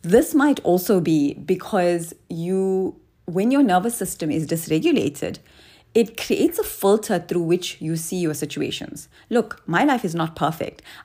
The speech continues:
I have challenges on the daily. I have issues and things that come up on the daily. All of us have issues. Every one of us. Allah subhanahu wa ta'ala tells us that every single one of us will be tested in this life.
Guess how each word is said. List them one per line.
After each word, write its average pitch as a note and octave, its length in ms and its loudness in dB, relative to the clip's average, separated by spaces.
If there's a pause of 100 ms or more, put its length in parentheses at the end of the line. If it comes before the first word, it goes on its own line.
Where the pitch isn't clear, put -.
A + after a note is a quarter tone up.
I A3+ 180 4
have A3+ 340 4
challenges F#3 680 0
on F3 160 0
the E3 100 2
daily. D#3+ 480 2
I F3 160 0
have G3+ 240 2
issues G3 480 -2 (340)
and F3 220 0
things G3 200 2
that D#3+ 180 2
come F#3+ 240 -2
up F3+ 180 -4
on G3 160 4
the E3+ 80 4
daily. E3 360 2 (140)
All C4+ 280 6
of F#3 160 -4
us - 300 -8 (180)
have F3+ 200 -2
issues. C#3+ 380 -6 (100)
Every A#3 400 4
one E3+ 220 2
of F#3+ 100 -6
us. D#3+ 120 -8
Allah G#3+ 200 -2
subhanahu G3+ 240 -8
wa F3 100 -2
ta'ala E3+ 120 -2
tells F#3+ 260 -4
us F3+ 120 -6
that E3+ 200 -8
every E4 300 0
single D#4 300 0
one C#4 160 0
of C4 100 -2
us F3+ 140 -2 (340)
will D4 260 4
be C4 140 4
tested - 560 2
in G3+ 140 0
this E3+ 180 2
life. - 320 -10